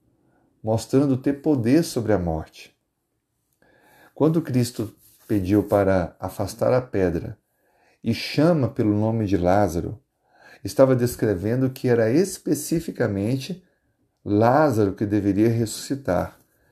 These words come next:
e não qualquer outra ossada ou qualquer outro que havia, havia sido colocado naquele túmulo,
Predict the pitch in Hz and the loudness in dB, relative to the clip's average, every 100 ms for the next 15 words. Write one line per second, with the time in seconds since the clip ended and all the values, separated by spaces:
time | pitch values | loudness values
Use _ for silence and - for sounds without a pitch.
0 | _ - - 120 147 156 135 131 170 160 | _ -10 -2 2 2 2 0 0 0 2
1 | 160 156 147 120 - - 98 113 104 95 | 2 0 -2 -2 -4 -4 0 0 2 2
2 | 87 87 _ - 107 110 107 139 131 123 | 0 -4 _ -6 -4 -4 -2 2 4 6
3 | 151 151 - 113 101 120 - - _ _ | 4 0 -6 -4 -2 -4 -6 -16 _ _
4 | _ _ _ - 101 123 123 - 123 120 | _ _ _ -6 0 0 0 -2 -2 -2
5 | 123 113 117 113 113 113 - 117 139 139 | -2 -2 0 -2 -2 -6 -4 -2 -2 -2
6 | 95 92 98 | -4 -4 -6